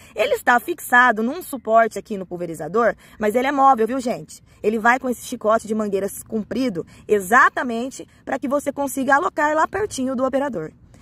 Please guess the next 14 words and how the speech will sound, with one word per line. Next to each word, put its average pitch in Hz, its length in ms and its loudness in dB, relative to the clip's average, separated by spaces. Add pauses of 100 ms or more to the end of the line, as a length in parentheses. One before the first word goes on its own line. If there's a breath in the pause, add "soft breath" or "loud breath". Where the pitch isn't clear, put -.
(120)
E 269 80 -2
a 320 80 4
mesma 339 440 2
coisa 285 380 2
acontece 294 460 -4
com 277 220 -4
o - 40 -6
comando 285 360 -2
Master 277 340 2
Flu, 294 360 0 (260 soft breath)
que 233 80 -8
também 220 340 0
é 269 60 -2
móvel 247 480 4